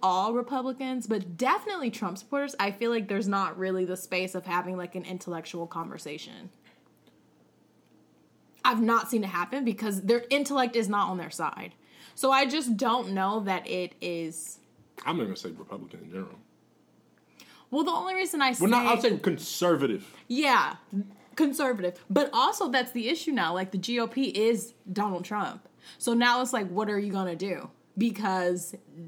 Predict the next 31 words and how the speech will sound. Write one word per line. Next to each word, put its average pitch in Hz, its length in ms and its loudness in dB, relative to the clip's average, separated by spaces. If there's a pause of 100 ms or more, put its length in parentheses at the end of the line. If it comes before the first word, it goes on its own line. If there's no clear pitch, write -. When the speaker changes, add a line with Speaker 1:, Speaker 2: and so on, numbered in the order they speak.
Speaker 1:
nobody, 220 840 4 (140)
whether 240 340 4
they 220 160 2
agreed 202 420 0
with 254 120 0
him 233 160 0
or 185 80 0
not, 214 460 2 (460)
like, 196 400 0
they 208 300 -2
all 247 340 6
stood 226 460 0
behind 208 380 0
him 196 120 2
and 185 160 0
let 190 200 0
him 202 400 0
represent 196 440 -2
their 180 120 -2
party. 185 400 -2
So 185 160 -2
he 214 160 2
Speaker 2:
Yeah, 196 60 -4
that's 214 120 0
Speaker 1:
is 269 260 2
the 214 80 2
Speaker 2:
true. 220 100 -6
Speaker 1:
party. 240 340 4
Speaker 2:
He 113 100 -2
is 202 100 -6
a 208 40 -4